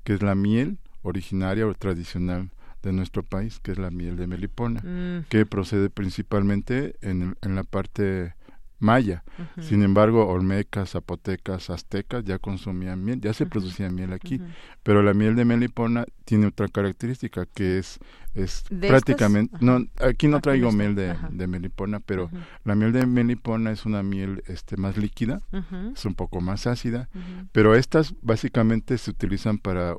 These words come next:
Speaker 1: un consumo alimenticio.
Speaker 2: Ujú.
Speaker 1: En cambio, las mieles de abejas meliponas tenían ya un uso medicinal.
Speaker 2: Ujú.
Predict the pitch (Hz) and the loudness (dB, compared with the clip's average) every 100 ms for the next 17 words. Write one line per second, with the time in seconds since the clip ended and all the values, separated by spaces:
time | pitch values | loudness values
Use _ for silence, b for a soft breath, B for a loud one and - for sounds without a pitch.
0 | - 101 - 98 95 104 95 90 92 185 | -6 -6 -2 -4 -4 -2 0 0 0 -2
1 | - 120 - - 180 175 170 160 101 - | -2 -4 -4 -6 -6 -6 -6 -6 -2 2
2 | 101 98 98 - 101 113 120 120 - 101 | 4 6 4 4 4 4 4 2 0 0
3 | 90 90 90 95 104 117 117 117 113 110 | 0 0 -2 -4 -2 0 2 0 -2 -2
4 | 117 110 - B B - 104 104 101 104 | -2 -4 -10 B B 0 2 4 4 4
5 | 101 107 110 110 110 117 - 107 90 82 | 4 4 4 4 4 2 0 0 0 0
6 | - - 92 - 107 - - - - | 2 2 2 0 0 0 -2 -4 -6